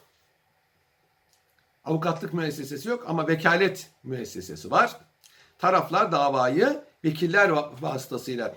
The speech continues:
e, takip ettirebilirler. Hatta fıkıh kitaplarında davaya husumet diye bir bahis vardır.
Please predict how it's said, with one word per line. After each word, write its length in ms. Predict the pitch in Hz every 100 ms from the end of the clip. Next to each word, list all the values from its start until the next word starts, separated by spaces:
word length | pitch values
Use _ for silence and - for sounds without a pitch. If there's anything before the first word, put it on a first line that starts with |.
| 165
e, 400 | 123 117 110 107
takip 340 | - 120 120 104
ettirebilirler. 560 | 101 110 107 110 170 180
Hatta 220 | 220 143
fıkıh 220 | 180 247
kitaplarında 760 | - - 113 113 107 131 240 262 - _ _ -
davaya 420 | 170 165 180 202
husumet 440 | 160 156 165 143
diye 120 | 123 120
bir 100 | 113
bahis 300 | 123 - 170
vardır. 340 | 156 233